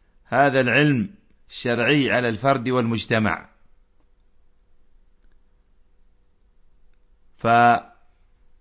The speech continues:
ابن ال-، ابن الجوزي رحمه الله:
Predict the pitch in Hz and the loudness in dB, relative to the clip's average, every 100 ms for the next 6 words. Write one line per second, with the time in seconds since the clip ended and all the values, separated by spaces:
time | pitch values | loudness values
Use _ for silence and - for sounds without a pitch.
0 | _ _ _ _ - _ _ _ _ _ | _ _ _ _ -20 _ _ _ _ _
1 | _ _ _ _ _ _ _ 123 131 185 | _ _ _ _ _ _ _ -6 -4 0
2 | 170 135 131 120 - _ 120 117 131 117 | 0 0 -4 -8 -10 _ -12 -6 -6 -2
3 | 131 123 147 123 117 120 113 117 139 139 | -2 0 0 -2 -4 -6 -4 -2 2 2
4 | 110 - | 0 -8